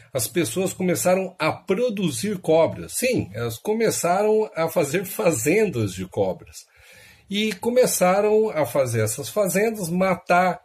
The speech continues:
estas cobras e começaram a ganhar muito dinheiro com isso.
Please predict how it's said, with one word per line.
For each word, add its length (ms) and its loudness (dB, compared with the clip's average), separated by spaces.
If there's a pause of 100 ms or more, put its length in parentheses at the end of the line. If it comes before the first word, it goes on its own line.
(240)
estas 580 0
cobras 640 2
e 180 -12
começaram 760 0
a 40 -4
ganhar 300 0
muito 380 -2
dinheiro 280 -2
com 180 -4
isso. 340 -4